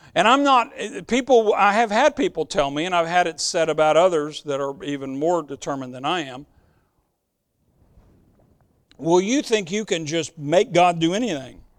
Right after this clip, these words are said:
No, I'm not trying to, I'm, I'm, I'm not stupid. You can't make God do anything. But you do have to enforce God's will on the devil. I've said this before, there are three ways to approach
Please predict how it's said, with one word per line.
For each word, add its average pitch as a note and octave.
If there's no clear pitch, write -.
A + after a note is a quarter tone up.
No, F#3
I'm C#4+
not F#4
trying G#3+
to, E3+
I'm, G3+
I'm, E3
I'm A#3
not A3
stupid. F#3
You A#3+
can't D#4
make A#3+
God G3
do G3+
anything. F3+
But A3
you C#4
do C#4
have C#4
to B3
enforce A3+
God's A3+
will C4
on G3+
the G3+
devil. B3
I've G3
said C4+
this C4
before, B3+
there A3
are A3
three E4+
ways C4
to G#3+
approach A3+